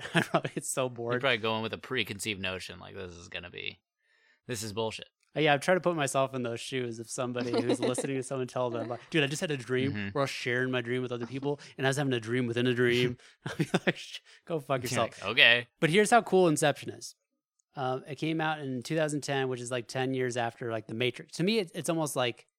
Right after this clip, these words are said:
Speaker 1: The Matrix of two thousand ten. I don't
Speaker 3: Okay.
Speaker 1: know what the new Matrix is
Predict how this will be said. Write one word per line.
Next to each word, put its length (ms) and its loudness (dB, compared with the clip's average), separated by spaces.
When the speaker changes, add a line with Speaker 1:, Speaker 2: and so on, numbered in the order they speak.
Speaker 1:
The 140 0
Matrix 800 -2
of 80 -6
two 140 0
thousand 260 4
ten. 360 -10
I 80 2
don't 140 6
Speaker 3:
Okay. 80 2
Speaker 1:
know 160 4
what 240 0
the 80 0
new 200 4
Matrix 460 0
is 380 -2